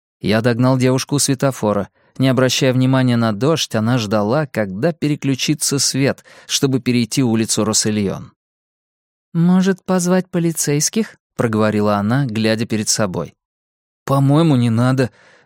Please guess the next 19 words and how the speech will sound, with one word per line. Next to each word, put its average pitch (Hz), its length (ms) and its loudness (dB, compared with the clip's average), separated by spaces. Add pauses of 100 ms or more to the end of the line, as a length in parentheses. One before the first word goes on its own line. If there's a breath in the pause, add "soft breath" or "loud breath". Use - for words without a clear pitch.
Меня 170 320 4
зовут 185 280 2
Хулиан». 208 460 0 (920)
Валентина 104 720 -2
усмехнулась. 143 800 -2 (380)
Повернувшись, 123 640 0
она 135 200 2
снова 117 400 0
смерила 120 440 0
меня 117 200 0
пронзительным 107 640 -2
взглядом. 90 560 -6 (480)
Я 131 280 0
глупо 180 420 0
улыбнулся 151 680 2
и 135 140 0
протянул 117 560 -2
ей 104 220 0
книгу. - 560 -10